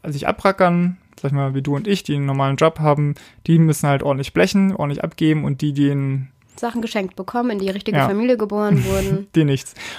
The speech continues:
Speaker 1: Und tatsächlich ist es in Deutschland auch, äh, eine, ein bisschen eine Sondersituation. Also im internationalen Vergleich ist es so, wenn es um die Besteuerung von Vermögen geht, das heißt also jetzt nicht nur Erbschaften, ne, sondern einfach insgesamt,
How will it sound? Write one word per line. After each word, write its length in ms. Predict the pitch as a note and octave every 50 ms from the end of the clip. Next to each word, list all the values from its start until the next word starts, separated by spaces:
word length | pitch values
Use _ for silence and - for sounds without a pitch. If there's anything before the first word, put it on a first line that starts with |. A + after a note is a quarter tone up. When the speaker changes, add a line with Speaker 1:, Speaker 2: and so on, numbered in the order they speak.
| - -
Speaker 1:
Und 120 | - D#3+
tatsächlich 420 | E3 D#3+ D#3 - A3+ A3+ G3 F3+ F3
ist 80 | E3+
es 60 | D#3 E3
in 100 | D#3+ D3
Deutschland 380 | D3 D#3+ F3+ F3 F3+ D#3+ -
auch, 340 | - D3+ D#3 D#3+ - - -
äh, 220 | D#3+ C#3+ C#3+ C#3+
eine, 240 | C#3 C#3 C#3+ C#3+ C#3
ein 100 | C#3 C#3
bisschen 160 | C#3 C#3 -
eine 60 | C#3+ B2+
Sondersituation. 960 | C3+ D3 E3 D#3 C3 - C3 C3 B2+ C3 B2+ - - C#3+ C3+ D3 F3+ A3 G#3+
Also 180 | - D3 C3+
im 80 | D3+ E3
internationalen 560 | E3 F3 D#3+ D#3 D3+ - - D3+ D3 C#3+ D3
Vergleich 540 | D3 - D3 C#3+ C#3+ B2+ A#2+ - F#3 F#3 -
ist 160 | D#3+ - -
es 120 | D3+ - -
so, 300 | - D#3 D3+ D#3 D#3 - - - - - - -
wenn 100 | - D3
es 60 | C#3 -
um 80 | D3
die 100 | C#3 D3
Besteuerung 500 | C#3 D3 D3 - - D#3 D3+ C#3+ C#3+ C#3
von 180 | - - C#3+ B2+
Vermögen 460 | - C#3 C3 C3+ C3+ D#3+ G3+ G#3+ G#3+
geht, 260 | G3 G3+ G3+ G3+ G3
das 140 | C#3+ - -
heißt 160 | C#3 C3+ -
also 100 | C#3 C3
jetzt 160 | C3+ C3 -
nicht 160 | D3 D#3 D3+ -
nur 180 | D#3+ D3 C#3 B2+
Erbschaften, 480 | - D#3 F3 - - F3 E3+ - -
ne, 100 | D#3 D3+
sondern 200 | D3 C#3 C3+ -
einfach 280 | - - C#3 - - -
insgesamt, 640 | - C#3+ - - C#3 C3 D3 D#3 F3+ F#3+ - -